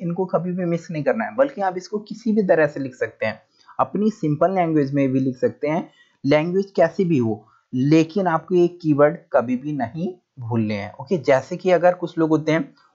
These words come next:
उत्पादन वितरण इसमें लिख देते हैं लेकिन उपभोग भूल जाते हैं। देखिए, उपभोग भी लिखना, जो कंजम्पशन होता है वो भी इंपॉर्टेंट है। केवल उत्पादन वितरण का हम क्या करेंगे जब, जब तक हमारी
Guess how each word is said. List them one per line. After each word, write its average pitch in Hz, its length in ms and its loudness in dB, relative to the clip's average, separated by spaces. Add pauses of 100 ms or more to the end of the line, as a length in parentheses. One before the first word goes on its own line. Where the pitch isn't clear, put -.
उत्पादन 156 560 2
वितरण 190 340 0
इसमें 190 260 0
लिख 185 160 4
देते 131 240 0
हैं 120 180 -4 (280)
लेकिन 143 300 0
उपभोग 151 680 -2
भूल 180 240 4
जाते 113 300 0
हैं। 110 80 -14 (340)
देखिए, 196 220 2
उपभोग 147 640 -2
भी 233 100 4
लिखना, 185 380 0
जो 151 120 -2
कंजम्पशन 143 560 0
होता 160 200 0
है 170 60 2
वो 147 140 2
भी 175 120 0
इंपॉर्टेंट 117 500 0
है। 107 60 -2
केवल 143 340 -2
उत्पादन 143 540 -4
वितरण 151 300 -4
का 156 140 -6
हम 156 120 -6
क्या 170 140 4
करेंगे 117 340 0
जब, - 240 -12
जब 135 180 -6
तक 147 160 -2
हमारी 120 400 0